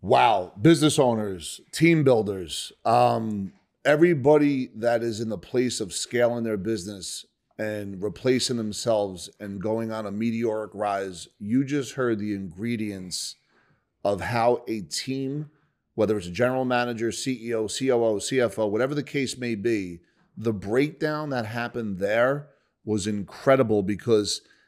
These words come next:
at the end of the day, if you think about, look at his star as a eighth grader, ninth grader, tenth grader, to his point, he probably could have scored two, three thousand points in high school, but everyone around him would have been, um,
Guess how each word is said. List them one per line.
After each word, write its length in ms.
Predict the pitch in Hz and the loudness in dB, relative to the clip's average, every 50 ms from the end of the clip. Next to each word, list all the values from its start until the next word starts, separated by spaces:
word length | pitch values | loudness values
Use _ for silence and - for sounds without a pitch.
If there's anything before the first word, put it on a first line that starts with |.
| _ _ | _ _
at 160 | - 104 104 87 | 0 0 0 2
the 140 | 110 120 | 2 2
end 120 | 131 143 147 | 2 2 2
of 60 | 147 | 0
the 80 | 143 131 | -2 0
day, 240 | 117 139 135 127 | 2 4 4 4
if 140 | 113 104 95 | 4 2 0
you 100 | 107 107 | -4 -8
think 240 | 101 - 127 139 135 | -6 -6 -6 -4 -4
about, 540 | 135 120 131 123 117 113 110 95 - - _ _ _ _ _ _ _ _ _ _ _ _ | 0 2 4 4 6 4 2 0 -4 -16 _ _ _ _ _ _ _ _ _ _ _ _
look 240 | - 110 123 120 156 | -4 -2 -2 0 0
at 120 | 156 143 127 | -2 -2 -2
his 280 | 123 143 139 120 - | 0 0 0 0 -2
star 600 | - - - - 123 120 117 110 110 107 92 - - | -4 -4 0 2 4 6 6 6 4 2 0 -6 -6
as 220 | - 101 104 98 98 | -4 -4 -2 -2 -2
a 260 | 104 101 101 95 90 - | -2 -4 -4 -6 -8 -6
eighth 260 | 101 113 120 113 - | -4 -2 -2 -4 -4
grader, 240 | - 127 120 117 117 | -4 -2 0 0 0
ninth 300 | 110 110 110 113 104 - | -2 -2 -4 -6 -6 -8
grader, 220 | - 113 107 101 98 | -8 -8 -6 -6 -8
tenth 320 | - - 113 110 101 - | -8 -6 -6 -6 -6 -6
grader, 240 | 110 107 101 104 98 | -6 -6 -4 -6 -6
to 120 | - 117 | -6 -4
his 140 | 113 104 98 | -4 -4 -6
point, 240 | - - 151 147 135 | -6 -8 -6 -4 -4
he 60 | 117 | -4
probably 320 | - 127 131 139 139 139 | -2 -2 -2 -2 -2 -4
could 100 | 127 139 | -6 -6
have 100 | 127 117 | -6 -6
scored 360 | - - - 131 123 117 110 - | -6 -6 -4 -2 -2 -2 -4 -4
two, 160 | - 135 127 | -4 -6 -6
three 180 | 131 131 135 | -4 -6 -6
thousand 380 | 117 131 123 123 120 110 117 113 | -4 -2 0 0 -2 -2 -6 -10
points 480 | - - 180 175 147 127 - - - _ _ _ _ _ _ _ _ - | -8 -6 -4 -2 -2 -2 -4 -6 -8 _ _ _ _ _ _ _ _ -4
in 120 | 120 117 | -4 -2
high 280 | 113 110 117 165 - 285 | -2 -4 -4 -4 -2 -2
school, 560 | 277 - - - - 110 104 101 104 101 - _ _ _ _ _ _ _ - | -2 -2 -2 -2 0 0 2 0 -2 -4 -6 _ _ _ _ _ _ _ 0
but 160 | 123 123 - - - | 0 0 0 0 -2
everyone 400 | 127 147 165 170 160 160 156 147 | -2 0 2 2 2 0 -2 -4
around 460 | 131 113 123 135 139 147 147 135 110 | -4 -4 -4 -6 -6 -6 -6 -8 -6
him 340 | 131 120 110 107 104 98 104 | -6 -6 -4 -4 -6 -6 -6
would 100 | 117 117 | -4 -4
have 180 | 117 98 90 | -4 -4 -4
been, 380 | 95 113 110 107 104 101 98 98 _ _ _ _ _ _ _ _ - | -4 -4 -2 -2 -4 -6 -8 -10 _ _ _ _ _ _ _ _ -4
um, 580 | 98 104 104 104 104 101 98 92 90 87 85 | -2 0 0 0 -2 -4 -6 -8 -10 -14 -16